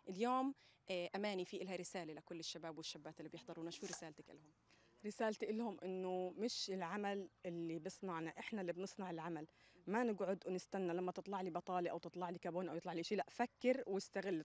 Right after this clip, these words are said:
Speaker 2: طلع حواليك، شوف إيه، إيش عندك موارد متاحة واستغلها.
Speaker 1: جميل كتير، شكرا كتير لإلك أكيد، وبنقول لك يسعد صباحك ويعطيك ألف عافية. مشاهدينا الكرام، رح نتوجه لفاتن. فاتن كمان اليوم أحد الصبايا المشاركات بموضوع، آه، الزراعة.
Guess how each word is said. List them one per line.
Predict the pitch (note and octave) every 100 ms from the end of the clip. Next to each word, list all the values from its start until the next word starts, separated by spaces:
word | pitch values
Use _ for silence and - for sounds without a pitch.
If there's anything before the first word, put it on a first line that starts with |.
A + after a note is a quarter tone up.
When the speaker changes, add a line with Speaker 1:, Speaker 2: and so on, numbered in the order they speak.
| -
Speaker 2:
طلع | A#3+ G3+
حواليك، | - F#3 F#3 F3 -
شوف | A3+ -
إيه، | A3 G#3 F#3
إيش | -
عندك | G3 G3+ F3+
موارد | F3+ G#3 G#3 F#3
متاحة | F#3+ A3+ C4
واستغلها. | G#3 - F#3 D3+ C#3+ E3 D3+ G3+ G#3 - _ -
Speaker 1:
جميل | G3 F3+
كتير، | E3 E3+
شكرا | - G#3+ G3+
كتير | F#3 G3+
لإلك | F3+ F3+ F3+
أكيد، | F#3 - A3
وبنقول | F#3+ F#3
لك | G3
يسعد | G3 F3 -
صباحك | F#3 G#3 G3
ويعطيك | F3+ E3+ F3+ F3
ألف | E3+ -
عافية. | D#3 - E3 - - - -
مشاهدينا | G3 A#3 C4 C4+
الكرام، | - G#3+ A#3+ C4+
رح | A3 G#3+
نتوجه | G3+ A3 B3+ A3+ A3+
لفاتن. | A3+ - D#3+ D3+ A#3+ D4+ - - - -
فاتن | B3 B3 G#3+
كمان | - G#3 A#3+
اليوم | G#3+ F#3+ G#3+ G#3
أحد | - G3+ F3+
الصبايا | E3 E3 - F3+ F#3 F#3+ F3
المشاركات | D#3+ D#3 E3 A#3 G#3+ F#3 F#3 G3+ F#3+ E3
بموضوع، | E3 E3 D#3 F3 D3+ D3+
آه، | D#3 F3
الزراعة. | D#3 F3 F#3 F#3+ F3+